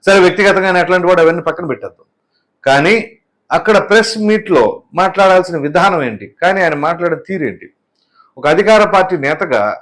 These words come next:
ఆయన ఏమనాలి? అది దురదృష్టకరం. సరే, ఎవరి మీద దాడి చేయటం కూడా సమర్థించింది కాదు. So, ఎవరైతే దాడి చేశారో వాళ్ళపైన చర్యలు తీసుకుంటాం,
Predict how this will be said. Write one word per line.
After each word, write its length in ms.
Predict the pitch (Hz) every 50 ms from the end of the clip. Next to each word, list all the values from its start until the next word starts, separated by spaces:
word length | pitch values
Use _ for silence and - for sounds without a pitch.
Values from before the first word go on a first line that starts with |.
| -
ఆయన 120 | 156 151 151
ఏమనాలి? 640 | 156 180 185 180 175 170 160 160 160 160 165 160 - _ _ _ _ _ _ -
అది 160 | 147 180 190
దురదృష్టకరం. 840 | 156 131 156 170 180 220 220 214 - 202 165 160 156 156 165 165 - - _ _ _ _ _ _ _ _ _ _
సరే, 400 | _ - 151 151 165 180 165 - - _ _ _ _ _ _ _ _ _ _ _ _ _ _ _ 127
ఎవరి 340 | 127 135 143 156 185 208
మీద 200 | 202 196 202 196
దాడి 480 | 190 190 175 180 175 175 180 170 - 185
చేయటం 260 | 175 165 165 165 151
కూడా 220 | 147 160 185 214 214
సమర్థించింది 680 | - 180 165 175 175 160 170 165 139 - 160 143 -
కాదు. 560 | - 139 139 143 147 143 151 147 117 98 - _ _ _ _ _ _ _ _ _ _ _ _ _ _ _ -
So, 60 | 202 196
ఎవరైతే 520 | 160 147 147 170 208 226 240 240 - 240
దాడి 380 | 196 196 196 214 220 - - 220
చేశారో 340 | 208 202 208 208 214 220
వాళ్ళపైన 400 | 208 190 185 185 180 170 190 208
చర్యలు 320 | 202 202 - 180 185 190 185
తీసుకుంటాం, 580 | 151 180 170 151 - - 160 151 147 156 147